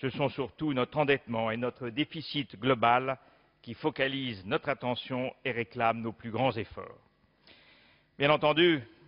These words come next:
nous devons avoir à cœur de tout faire pour maîtriser dépenses et recettes. Bien entendu, chaque rapporteur spécial en montant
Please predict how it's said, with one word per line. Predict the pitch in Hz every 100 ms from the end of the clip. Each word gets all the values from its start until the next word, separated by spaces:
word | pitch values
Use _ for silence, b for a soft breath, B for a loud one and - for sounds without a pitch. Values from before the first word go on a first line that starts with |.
| B
nous | - 123
devons | 127 135 151
avoir | 123 139 123
à |
cœur | 123 185 185 156 - B B 120
de | 127 135
tout | - 156
faire | - 208 170
pour | - 127 117
maîtriser | 139 - 147 131 156 160 117 - b b b -
dépenses | 135 - 156 151 117
et | 151
recettes. | 175 - 175 127
Bien | 135 151
entendu, | 151 165 180 175 - b b b b b _
chaque | - 170 160
rapporteur | - 156 165 143 170 156
spécial | - 160 185 160
en | 143
montant | 147 - 165